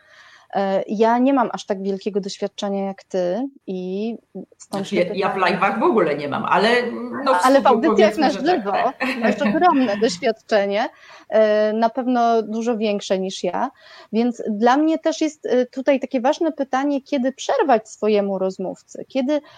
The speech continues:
Speaker 1: mm, w jaki sposób, e, powinna pójść ta dynamika, e, tego live'a, czy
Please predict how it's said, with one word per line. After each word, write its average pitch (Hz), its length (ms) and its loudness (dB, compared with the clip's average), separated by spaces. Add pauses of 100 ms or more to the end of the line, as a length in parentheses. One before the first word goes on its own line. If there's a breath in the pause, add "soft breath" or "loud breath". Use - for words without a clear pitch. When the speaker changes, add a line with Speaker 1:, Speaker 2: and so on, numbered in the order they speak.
(140 loud breath)
Speaker 1:
mm, 226 300 -2
w - 20 -2
jaki 262 240 0
sposób, 302 520 -2
e, 240 200 2
powinna 269 880 0
pójść 294 280 -2
ta 262 160 0
dynamika, 240 1040 0
e, 180 420 -4 (120)
tego 208 220 -2
live'a, 214 480 4
czy 208 300 -2